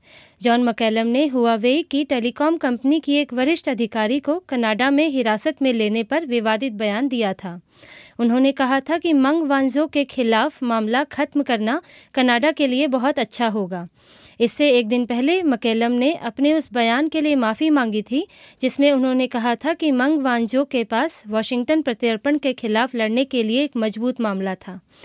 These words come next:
वहीं प्रधानमंत्री ने बताया कि उन्होंने मकैलम से इस्तीफा देने के लिए कहा है।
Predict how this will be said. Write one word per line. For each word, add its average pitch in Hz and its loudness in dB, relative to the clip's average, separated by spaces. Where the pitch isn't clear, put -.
वहीं 277 4
प्रधानमंत्री 311 4
ने 302 4
बताया 233 2
कि 311 -2
उन्होंने 269 4
मकैलम 247 0
से 285 -2
इस्तीफा 254 -2
देने 208 -2
के 208 -4
लिए 226 -2
कहा 208 -4
है। 190 -10